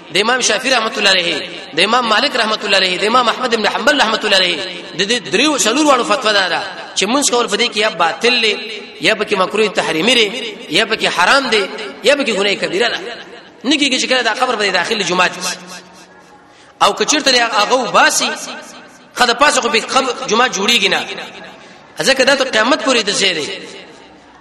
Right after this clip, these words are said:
او که داخل کې پرېږدي، نو مونځ کېږي نه. او که د دې ځای نه د مسلمان دا قبر نقل کوي، نه، رسول الله فرمایي، "کسر عظم المیت ککسر حیا." چې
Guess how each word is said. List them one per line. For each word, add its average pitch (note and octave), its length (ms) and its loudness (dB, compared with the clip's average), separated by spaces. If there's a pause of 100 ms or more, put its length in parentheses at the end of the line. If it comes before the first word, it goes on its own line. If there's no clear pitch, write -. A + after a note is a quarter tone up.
او F3+ 120 4
که A3 100 0
داخل A3 320 0
کې C4+ 180 0
پرېږدي، C4 220 0
نو A#3+ 80 4
مونځ B3 220 2
کېږي B3 260 2
نه. F3+ 160 0 (500)
او F3 120 4
که F#3+ 120 -2
د F3 140 -4
دې C#4 160 2
ځای B3+ 80 4
نه A#3+ 60 2
د G#3+ 60 0
مسلمان G3+ 420 0
دا G#3 100 0
قبر G#3+ 260 0
نقل F3+ 240 -2
کوي، F#3+ 200 -2
نه، E3+ 320 2
رسول E3+ 280 0
الله A3 180 2
فرمایي، G3+ 340 0 (140)
"کسر B3+ 320 0
عظم G3+ 400 2
المیت G#3 460 0 (440)
ککسر A3 400 2 (160)
حیا." A#3+ 200 2 (1160)
چې A3 80 0